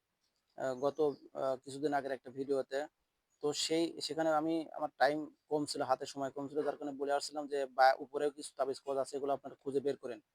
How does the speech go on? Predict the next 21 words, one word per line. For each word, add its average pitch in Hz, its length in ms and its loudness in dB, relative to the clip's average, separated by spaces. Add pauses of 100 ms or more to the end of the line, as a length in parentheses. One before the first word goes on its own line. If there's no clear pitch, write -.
(400)
আমি 139 140 -2
লোকেশন 147 360 -2 (160)
বলে 143 180 2
আসছিলাম 151 420 0
যে 143 100 -2
এই, 160 340 0
এই 147 140 2
জায়গা 139 260 0
থাকতে - 360 -8
আসা-, - 320 -4 (200)
আছে, 131 300 -2
হ্যাঁ। 156 280 -4 (640)
তো 151 80 6 (1120)
আমি 147 200 -2
শুধু 156 300 0
মাটির 143 300 2
নিচে 151 220 0
তাবিজগুলো 143 400 -2
তুলে 151 240 2
নি-, 147 120 -4
আহ, 131 260 0